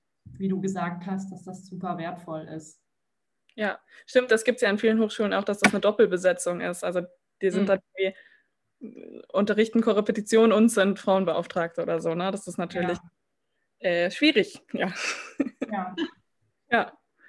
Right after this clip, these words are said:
Speaker 1: Und du hast, du meintest ja, ein sozusagen, äh, Problem ist ja sozusagen, dass man nur zu zweit in so einem Übungsraum, Proberaum, Lehrraum ist.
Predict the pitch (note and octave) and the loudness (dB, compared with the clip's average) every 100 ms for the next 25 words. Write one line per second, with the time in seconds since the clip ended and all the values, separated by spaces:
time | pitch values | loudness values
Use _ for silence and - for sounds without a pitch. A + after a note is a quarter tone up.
0 | _ _ _ _ A#3+ C#4 B3+ - C4+ B3+ | _ _ _ _ 2 2 2 -4 -2 0
1 | C#4+ - A#3+ A#3+ D#4+ - D#4+ D4+ D4+ - | -2 -2 -2 -2 -2 -2 0 0 -2 -6
2 | - - - - - B3 D#4 D4 A#3+ G#3 | -14 -20 -20 -12 -4 0 4 6 6 4
3 | - - A3 G#3+ F3+ F#3 G3+ A3+ A3+ A3 | -2 -4 -6 -4 -2 0 2 0 -2 -4
4 | G#3 G3 - F3 F3 F3 - _ _ _ | -4 -8 -8 -8 -10 -14 -20 _ _ _
5 | - A#3 G3 G#3+ B3+ C#4 - - A#3+ G#3 | -14 -6 -2 0 2 0 0 -4 -2 -2
6 | G3+ G3+ - G#3+ A3+ A#3 G3+ - - - | -2 -6 -8 -6 -4 -2 -4 -6 -14 -8
7 | G#3 A3 B3+ - B3+ - E3 G#3 A3+ F#3+ | 0 2 2 0 -4 -2 -2 0 -2 -4
8 | F#3+ F#3+ G3 F#3+ F#3 - - _ _ _ | -2 -2 0 -2 -4 -10 -18 _ _ _
9 | G#3+ G#3 A3 - - E3+ E3+ E3+ F3 F#3 | -2 2 2 0 -2 -2 0 -2 -4 -2
10 | F3+ D#3 D#3+ E3+ E3+ E3+ E3+ D3+ D#3 - | -2 -2 -2 -2 -2 -2 -2 -2 -4 -6
11 | C#3+ D3+ - | -10 -12 -18